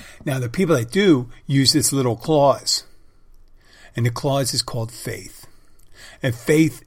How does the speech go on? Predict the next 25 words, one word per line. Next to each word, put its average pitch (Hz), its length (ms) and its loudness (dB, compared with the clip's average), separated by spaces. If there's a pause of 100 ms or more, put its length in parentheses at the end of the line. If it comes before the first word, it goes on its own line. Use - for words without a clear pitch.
(120)
is 120 160 -2
believing 127 580 -2
without 104 340 -6
any 110 200 -8
tangible 110 560 -10
proof. - 540 -4 (580)
Where 120 140 -4
science, 139 500 -4
you 110 80 -6
have 113 220 -10
proof. - 540 -6 (460)
Or 147 160 8
you 143 80 8
can 127 180 -2
recreate. 117 720 -2 (260)
Sci-, 160 380 -4
the 123 200 -4
scientific 160 680 -2
method 117 580 -4 (300)
is, 117 380 -4 (300)
you 131 180 2
know, 120 140 0
you 113 140 -4
can 113 140 -6
do 120 360 -2